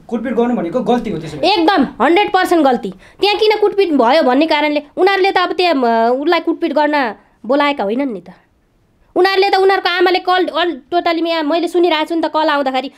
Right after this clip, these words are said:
Speaker 1: हो।
Speaker 2: "हामी, अ, म, के अरे, तिमीहरूलाई केही पनि गर्दैनौँ, तिमीहरू राजी खुसी छौ भने हामी टिका लगाइदिन्छौँ, तिमीहरूलाई आऊ घर", यति मात्र भनेको छ उहाँले।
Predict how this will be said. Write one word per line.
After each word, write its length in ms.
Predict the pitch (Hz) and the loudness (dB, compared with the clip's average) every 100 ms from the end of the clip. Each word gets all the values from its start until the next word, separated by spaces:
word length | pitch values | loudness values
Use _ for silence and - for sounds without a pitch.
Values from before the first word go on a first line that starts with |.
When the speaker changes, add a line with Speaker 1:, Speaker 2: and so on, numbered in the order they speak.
| - | -12
Speaker 1:
हो। 80 | 196 | -6
Speaker 2:
"हामी, 360 | 254 339 285 | -2 0 0
अ, 220 | 214 214 208 | -2 -4 -6
म, 200 | 226 220 | -6 -4
के 100 | 277 | -4
अरे, 120 | 294 | -4
तिमीहरूलाई 480 | - 330 330 269 294 | -4 -2 0 0 -2
केही 160 | 320 330 | -2 -2
पनि 160 | 359 | -2
गर्दैनौँ, 420 | 302 262 220 190 190 _ _ _ | 0 -2 -4 -10 -14 _ _ _
तिमीहरू 300 | 349 359 349 | -2 0 0
राजी 240 | 359 349 349 | 0 0 -4
खुसी 220 | 320 339 | -6 -2
छौ 140 | 320 | -2
भने 160 | 330 294 | -2 -2
हामी 160 | 269 | -4
टिका 220 | 285 320 302 | -6 -2 -2
लगाइदिन्छौँ, 380 | 285 277 277 | -2 -4 -8
तिमीहरूलाई 420 | 285 269 254 294 247 | -8 -8 -6 -4 -2
आऊ 160 | 240 | -4
घर", 260 | 226 196 180 _ _ - | -4 -12 -14 _ _ -8
यति 180 | 277 302 | -6 -4
मात्र 240 | 277 285 | -4 -4
भनेको 280 | 214 214 208 | -6 -6 -6
छ 80 | 202 | -8
उहाँले। 300 | 190 180 | -12 -12